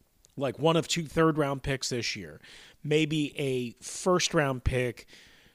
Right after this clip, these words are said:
next year, which could be top five, it could be twenty-fifth. We don't know. That's the danger. Remember when the Redskins threw in the sweetener for the Rams for the Robert Griffin deal,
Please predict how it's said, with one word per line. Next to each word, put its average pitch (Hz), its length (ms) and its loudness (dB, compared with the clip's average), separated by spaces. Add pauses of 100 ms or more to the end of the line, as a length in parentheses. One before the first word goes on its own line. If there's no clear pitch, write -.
(380)
next 160 480 2
year, 110 160 -6
which 151 240 2
could 214 280 6
be 151 340 -2 (1200)
top 139 260 4
five, 226 460 6
it 143 180 0
could 135 240 0
be 131 360 0 (100)
twenty-fifth. 156 720 2
We 117 100 0
don't 170 240 4
know. 165 300 -2 (320)
That's 135 240 -4
the 185 100 -2
danger. 175 480 -2 (300)
Remember 147 300 0
when 170 160 4
the 170 60 2
Redskins 170 480 2
threw 180 280 6
in 165 140 2
the 165 160 2
sweetener 165 760 -2
for - 180 -2
the 151 120 2
Rams 156 580 2 (240)
for - 80 -12
the 160 80 0
Robert 156 320 2
Griffin 208 340 2
deal, 143 300 -2